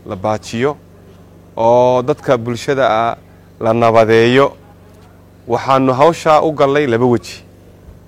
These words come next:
In la xakameeyo oo colaaddii markaa jirtay iyo xabaddii la joojiyo, iyo in la xalliyo oo xal waara loo raadiyo.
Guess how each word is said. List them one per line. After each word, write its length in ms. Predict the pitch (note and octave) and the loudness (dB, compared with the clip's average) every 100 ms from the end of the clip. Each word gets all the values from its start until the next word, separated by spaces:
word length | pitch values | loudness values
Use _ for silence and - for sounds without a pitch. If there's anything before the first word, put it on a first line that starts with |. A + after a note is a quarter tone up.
| _ _ - - - - | _ _ -20 -20 -16 -2
In 180 | E3+ E3 | 0 2
la 80 | D#3+ | 2
xakameeyo 880 | C#3 C#3+ D3+ C#3+ C#3+ D3+ F3+ G#3 - - | 0 -2 0 2 4 4 2 -2 -6 -14
oo 80 | A2 A#2 | -10 0
colaaddii 300 | B2+ C#3 C#3+ | 2 2 0
markaa 280 | C#3+ C3+ A#2+ | -4 -4 -6
jirtay 400 | - A2+ - D#3 - | -8 -16 -12 -12 -10
iyo 80 | A2 | -10
xabaddii 400 | - A2+ B2 B2 | -8 -6 -6 -6
la 120 | G#2+ | -10
joojiyo, 520 | - A2 - C#3 G3 - - - - - - - - | -10 -12 -10 -8 -8 -10 -20 -20 -20 -20 -20 -20 -8
iyo 240 | F#3 G#3+ F3+ | -2 0 2
in 140 | G3+ | 0
la 80 | C3+ | 0
xalliyo 460 | - B2+ A2 F#2 | -2 -4 -4 -6
oo 60 | - | -10
xal 180 | - C#3+ | -2 2
waara 200 | A#2+ A2+ | 2 0
loo 140 | A#2 | -4
raadiyo. 360 | G#2 F2+ E2 | -4 -8 -10